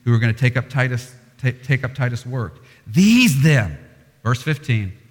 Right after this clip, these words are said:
"are the things you should teach. Teach and rebuke with all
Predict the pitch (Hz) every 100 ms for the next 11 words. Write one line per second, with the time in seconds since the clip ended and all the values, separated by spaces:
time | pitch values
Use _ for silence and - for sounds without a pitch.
0 | _ _ 123 127 131 170 160 151 147 139
1 | - - _ 120 123 120 - 131 117 101
2 | - - _ _ - - 80 - - -
3 | - _ _ _ _ _ _ _ _ _
4 | _ _ _ _ - 190 190 - - -
5 | - _ _ _ _ _ 120 120 113 92
6 | 120 139 135 - - _ _ 110 - 101
7 | 110 110 110 104 -